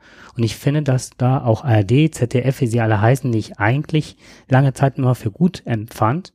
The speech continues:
die gehen jetzt mittlerweile hin und verschreiben sich genau dem Populismus, wie es auch die Bild-Zeitung tut.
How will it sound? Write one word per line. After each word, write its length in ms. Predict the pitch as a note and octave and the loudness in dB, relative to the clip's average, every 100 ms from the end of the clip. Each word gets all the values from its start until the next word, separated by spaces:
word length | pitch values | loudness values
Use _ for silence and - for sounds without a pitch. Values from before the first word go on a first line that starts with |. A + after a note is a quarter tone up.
| _ _ _ _ - | _ _ _ _ -8
die 60 | A2+ | -2
gehen 160 | A#2+ | 0
jetzt 200 | C3 - | -2 -4
mittlerweile 540 | C3 B2 A#2+ A#2 A2+ A#2 | -6 0 0 2 2 2
hin 180 | G#2+ C#3+ | 0 -2
und 140 | A#2 | -6
verschreiben 540 | - A#2 A2+ - C3 | -6 -4 0 2 2
sich 160 | B2 B2+ | 0 -4
genau 260 | - A2 B2+ | -2 0 0
dem 240 | C3+ B2 | 0 -2
Populismus, 640 | - - A2+ A#2+ - A#2+ | -4 -4 -4 -4 -4 -2
wie 60 | A#2+ | -2
es 100 | A2 | -2
auch 100 | A2+ | -4
die 120 | - | -4
Bild-Zeitung 560 | G#2 A2+ - G2+ G2+ G2 | -2 -4 -4 -8 -10 -12
tut. 260 | - G2 | -12 -14